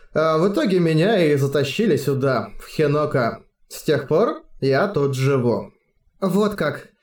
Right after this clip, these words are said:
А я была уверена, что на тебя напали в реальности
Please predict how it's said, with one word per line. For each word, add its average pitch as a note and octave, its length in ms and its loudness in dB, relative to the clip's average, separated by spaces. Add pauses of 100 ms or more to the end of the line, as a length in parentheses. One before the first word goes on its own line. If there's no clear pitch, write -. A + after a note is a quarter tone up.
(220)
А D#3+ 140 0
я G3+ 120 2
была F#3+ 220 2
уверена, G3 460 2
что E3+ 200 -2
на E3 100 0
тебя D#3+ 240 0
напали D#3 380 0
в C3+ 100 2
реальности E3 760 0